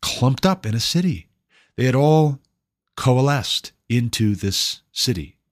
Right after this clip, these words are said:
when God clearly had said, "Be fruitful and multiply, fill the earth and subdue it." Fill the earth,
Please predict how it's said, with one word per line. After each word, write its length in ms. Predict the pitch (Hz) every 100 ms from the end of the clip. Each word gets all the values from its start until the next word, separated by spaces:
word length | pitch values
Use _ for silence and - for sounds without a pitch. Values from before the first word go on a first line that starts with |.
| _ _ _ _
when 180 | 98 95
God 380 | 87 104 117 110
clearly 500 | - - 123 123 113
had 140 | 104
said, 420 | - 92 85 80 - _ _ _ _ _
"Be 120 | 101
fruitful 520 | 95 - 117 - 107 -
and 140 | 85
multiply, 580 | 82 92 90 - 87 82
fill 540 | - - 120 123 135
the 180 | 110 101
earth 260 | 92 85 -
and 180 | 90 82
subdue 400 | - 78 92 85
it." 160 | 80 - _ _ _
Fill 440 | - - 147 160
the 140 | 127
earth, 360 | 104 98 95 -